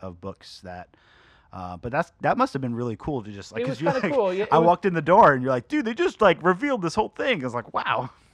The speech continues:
Speaker 2: I was like, I was just, well, I was just shocked and stunned that, like,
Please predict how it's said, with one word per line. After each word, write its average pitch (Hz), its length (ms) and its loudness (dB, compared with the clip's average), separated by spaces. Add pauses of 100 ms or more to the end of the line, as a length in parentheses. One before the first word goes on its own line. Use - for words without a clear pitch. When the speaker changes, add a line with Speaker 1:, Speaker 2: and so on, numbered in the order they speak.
Speaker 2:
I 165 140 2
was 214 200 0
like, 202 200 -2 (160)
I 202 140 2
was 233 120 2
just, 202 240 -10
well, 240 160 0
I 330 40 2
was 302 120 -4
just 240 160 -10
shocked 226 340 -4
and 180 160 -8
stunned 180 460 -10
that, 160 160 -6
like, 135 320 -6